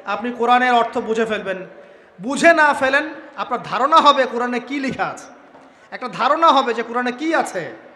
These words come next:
আপনি কোরআন সম্পর্কে অজ্ঞ এবং অন্ধ থাকবেন না।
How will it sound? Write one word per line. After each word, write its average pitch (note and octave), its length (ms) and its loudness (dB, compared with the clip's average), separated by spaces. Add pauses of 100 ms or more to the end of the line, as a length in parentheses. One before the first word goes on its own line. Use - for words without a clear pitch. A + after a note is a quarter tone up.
(500)
আপনি F#3+ 220 -8
কোরআন C4+ 260 -2
সম্পর্কে C4 360 -4
অজ্ঞ B3+ 420 0
এবং B3 160 -2
অন্ধ A#3 280 -2
থাকবেন F3+ 340 -4
না। C#3+ 120 -12